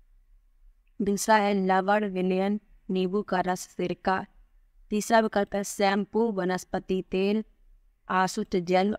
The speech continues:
और चौथा है चीनी का विलयन सिरका, नींबू का रस।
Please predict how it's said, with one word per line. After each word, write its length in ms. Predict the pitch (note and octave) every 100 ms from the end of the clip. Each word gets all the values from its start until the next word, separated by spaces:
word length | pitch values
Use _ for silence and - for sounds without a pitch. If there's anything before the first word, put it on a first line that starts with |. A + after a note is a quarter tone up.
| -
और 220 | E3 E3+
चौथा 380 | - E3+ - G3
है 220 | G3 F3
चीनी 540 | - - G#3+ A3+ B3
का 160 | A#3 F#3+
विलयन 460 | F3 E3+ F3 F#3 F#3
सिरका, 680 | - F3+ E3+ - G3 G3 - _ _ -
नींबू 420 | F#3 F#3+ F#3+ G3 G#3+
का 320 | - F#3 F#3
रस। 460 | - D3+ C#3 -